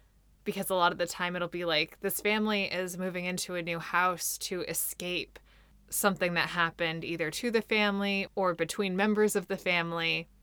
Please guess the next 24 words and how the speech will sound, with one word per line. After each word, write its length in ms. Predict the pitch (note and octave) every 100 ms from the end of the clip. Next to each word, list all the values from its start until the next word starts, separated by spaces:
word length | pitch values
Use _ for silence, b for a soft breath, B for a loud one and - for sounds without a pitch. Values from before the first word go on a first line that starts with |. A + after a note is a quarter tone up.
| -
and 140 | G3 F#3+
they 80 | F3+
want 240 | F#3 F3+
a 40 |
fresh 300 | F3 D#3+ D#3+ -
start. 440 | - F3 C3+ - - - F#3+ -
But 160 | G3 F#3+
they 140 | F3+
discover 480 | E3+ - F#3 E3+ E3+
that 120 | E3+
you 100 | F3+
can't 260 | - F#3 F3
run 220 | F3+ F#3
from 260 | F3+ D#3 D#3
those 240 | A#2+ E3+
things. 340 | - D#3 D#3 -
You 80 |
have 260 | E3 D#3 D#3
to 200 | - F3 -
address 380 | D#3+ D#3+ D#3+
them 280 | - G#3+ A3
in 180 | A3 A3
some 260 | - A3+ A3+
way. 300 | A#3 A#3+